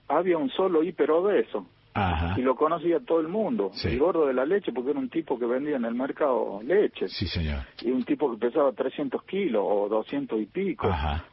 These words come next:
Speaker 1: Ahora yo me voy de mi casa al centro, que son diez kilómetros, y me cruzo con diez o veinte.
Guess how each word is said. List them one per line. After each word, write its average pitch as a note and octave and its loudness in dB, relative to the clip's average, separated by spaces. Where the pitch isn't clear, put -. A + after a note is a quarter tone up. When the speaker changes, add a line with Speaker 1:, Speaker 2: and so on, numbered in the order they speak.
Speaker 1:
Ahora F#3+ 6
yo F3+ 2
me C#3 -2
voy E3+ 2
de C3 0
mi B2 -2
casa E3+ 2
al B2 0
centro, D#3 -4
que A2 -6
son C#3+ -4
diez D3 -2
kilómetros, D#3+ -2
y B2 -2
me A#2+ 0
cruzo A2+ 0
con G#2 -4
diez F#3 2
o G#2+ 0
veinte. C3 0